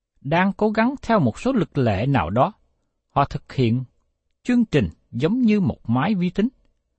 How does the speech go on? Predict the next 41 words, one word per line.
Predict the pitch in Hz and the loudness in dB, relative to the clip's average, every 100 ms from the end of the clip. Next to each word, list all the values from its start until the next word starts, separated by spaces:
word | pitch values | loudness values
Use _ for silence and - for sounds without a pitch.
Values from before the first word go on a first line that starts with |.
| _ _ _ _ _ _ | _ _ _ _ _ _
Họ | 135 147 - | 0 0 0
cảm | 147 196 | -4 -2
nghĩ | 170 | -2
rằng | 226 165 135 - _ _ _ _ _ _ _ | 0 -2 -2 -8 _ _ _ _ _ _ _
sống | - 214 254 320 | -4 0 0 0
đời | 120 - | -2 -2
sống | 190 254 | -4 -4
cơ | - 202 | -2 -2
đốc | - 196 | -2 0
nhân | 196 180 _ - | 0 -2 _ -6
nếu | 113 175 | 0 2
như | 240 190 | 2 2
họ | 107 110 | 0 0
làm | 135 127 82 - | 2 0 -2 -4
theo | 185 | -2
một | 156 95 | -2 -2
số | - 240 | -2 0
luật | 156 - | 0 -2
lệ | 104 90 170 | -4 -4 0
nhỏ | 117 | 0
này. | 113 - _ _ _ _ _ _ _ _ _ _ _ | 0 -4 _ _ _ _ _ _ _ _ _ _ _
Các | - - | -8 -6
bạn | 117 82 67 110 | -6 -6 -8 -6
thân | 147 147 | -2 0
mến, | 175 - _ _ _ _ _ _ _ _ - | 0 -4 _ _ _ _ _ _ _ _ -6
các | 294 - | -4 0
bạn | 147 131 | 0 0
không | 131 120 113 | -2 -4 -4
phải | 131 107 | -2 -2
là | 107 | -2
cái | - 110 | 0 2
máy, | 214 262 - _ _ _ _ _ _ | 2 -2 -6 _ _ _ _ _ _
các | 285 - | -4 -2
bạn | 117 95 127 | -2 -2 -2
là | 147 120 - - | -2 -2 -4 -2
con | 190 208 | 0 0
cái | - 226 262 | 0 -2 -2
của | 247 | -4
Đức | 254 | -4
Chúa | 262 220 | -4 0
Trời. | 151 | 0